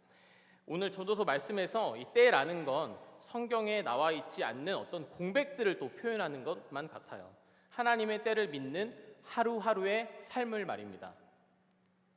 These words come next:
하나님의 때는 하나님의 주권을 나타내는 표현입니다.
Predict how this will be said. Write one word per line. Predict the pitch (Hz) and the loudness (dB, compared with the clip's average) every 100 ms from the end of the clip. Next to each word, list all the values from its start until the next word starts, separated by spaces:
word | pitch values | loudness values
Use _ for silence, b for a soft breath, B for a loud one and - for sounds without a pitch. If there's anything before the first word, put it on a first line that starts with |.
| _ b b b b b b b b _ _ | _ b b b b b b b b _ _
하나님의 | - 254 254 220 226 135 - | 2 4 4 2 0 0 0
때는 | 226 175 107 - - - 160 196 156 | 2 2 0 -10 -18 -10 -6 -4 -4
하나님의 | 175 240 233 214 202 190 147 | 0 2 4 2 0 0 -2
주권을 | - 202 - 254 226 214 147 | -6 -4 6 8 8 4 2
나타내는 | 117 175 143 131 127 | 0 -4 -6 -6 -8
표현입니다. | - 196 180 110 101 95 | -4 -4 -4 -6 -12 -14